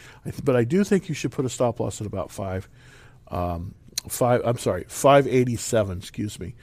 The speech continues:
at about five eighty-seven. Let me sure, make sure that I did that right.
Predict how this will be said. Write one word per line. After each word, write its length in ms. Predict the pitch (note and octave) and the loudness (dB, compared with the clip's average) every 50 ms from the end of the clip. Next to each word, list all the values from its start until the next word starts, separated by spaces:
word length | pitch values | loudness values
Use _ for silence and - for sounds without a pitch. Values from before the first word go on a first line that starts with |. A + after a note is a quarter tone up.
| - - - - - | -20 -20 -20 -12 -8
at 60 | - | -6
about 260 | G#2+ G#2 G2+ E2+ - | -4 -2 -2 -2 -4
five 240 | - - A2 G#2 G#2 | -4 -2 -2 -2 -2
eighty-seven. 400 | G2+ F#2+ F2+ - - G#2+ G2 G2 | -4 -6 -6 -6 -6 -4 -4 -4
Let 80 | A#2+ C#3 | -6 -6
me 80 | C3 | -8
sure, 240 | - - - - B2 | -10 -8 -6 -6 -4
make 340 | A2 F2+ - B2 C3 C#3 C3 | -4 -6 -6 -8 -8 -8 -8
sure 160 | - - C#3+ | -8 -8 -6
that 80 | D3 C3 | -6 -6
I 40 | B2+ | -6
did 260 | A2+ - - - - | -8 -8 -8 -8 -6
that 180 | C#2+ B1+ B1 - - | -8 -10 -10 -12 -12
right. 340 | - E2+ F2 F2+ D#2+ - | -10 -8 -8 -8 -8 -10